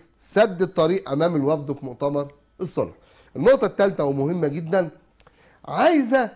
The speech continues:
تقول لسعد: "أنت مين قال لك إن أنت بتمثل الشعب المصري أو الوفد بتاعك ده هو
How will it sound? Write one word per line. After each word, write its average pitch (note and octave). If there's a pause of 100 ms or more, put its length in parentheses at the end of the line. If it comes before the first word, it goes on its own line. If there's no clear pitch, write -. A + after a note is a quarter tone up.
(160)
تقول B3
لسعد: A#3
"أنت F#3
مين B3+
قال C#4
لك A#3+
إن G#3
أنت A#3
بتمثل G#3
الشعب F3+
المصري E3+
أو C#3
الوفد F3
بتاعك F3+
ده E3 (340)
هو E3